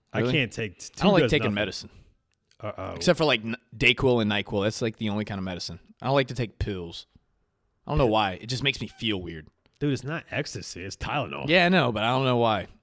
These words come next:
Speaker 1: I
Speaker 2: Tylenol
Speaker 1: to-
Speaker 2: makes you feel weird?
Speaker 1: No, just, like, the, the act of taking pills.
Speaker 2: You think you're, like, a drug addict 'cause you're taking Tylenol?
Speaker 1: I don't know what it is.
Speaker 2: <laughs> Dude, I have a funny story about that. So my, my brother one time, like, for s-, I don't know why, but my mom thought he was, like, hooked on, like,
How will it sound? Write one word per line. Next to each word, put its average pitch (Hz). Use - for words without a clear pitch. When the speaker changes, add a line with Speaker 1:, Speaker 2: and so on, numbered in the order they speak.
Speaker 1:
I -
Speaker 2:
Tylenol 170
Speaker 1:
to- 165
Speaker 2:
makes 165
you 131
feel 143
weird? 135
Speaker 1:
No, 185
just, 147
like, 139
the, 139
the 143
act 147
of 156
taking 147
pills. 113
Speaker 2:
You 95
think 107
you're, 101
like, 90
a 82
drug 95
addict 101
'cause -
you're 95
taking 92
Tylenol? 104
Speaker 1:
I 120
don't 107
know 90
what 90
it 85
is. -
Speaker 2:
<laughs> -
Dude, -
I -
have 110
a 104
funny 104
story 107
about 98
that. 101
So 165
my, 131
my 170
brother 156
one 131
time, 120
like, 110
for 160
s-, -
I 165
don't 220
know 156
why, 117
but 123
my 110
mom 113
thought 120
he 120
was, 113
like, 82
hooked 127
on, 104
like, 85